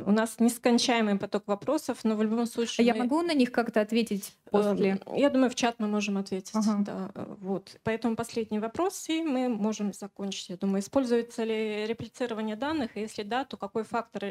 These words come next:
Speaker 1: э, репликации данных используете?
Speaker 2: А, реплицирование, мы тут говорим про источник,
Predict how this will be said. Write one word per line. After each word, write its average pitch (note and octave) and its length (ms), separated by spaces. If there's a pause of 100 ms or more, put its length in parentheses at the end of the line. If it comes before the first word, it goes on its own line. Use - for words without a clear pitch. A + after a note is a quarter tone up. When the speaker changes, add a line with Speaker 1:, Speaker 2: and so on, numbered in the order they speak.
Speaker 1:
э, G3 400
репликации G3+ 640
данных G3+ 400
используете? - 800 (3750)
Speaker 2:
А, G#3+ 640
реплицирование, C4 1000
мы A#3+ 260
тут A#3+ 180
говорим A#3+ 320
про A3+ 200
источник, A#3+ 640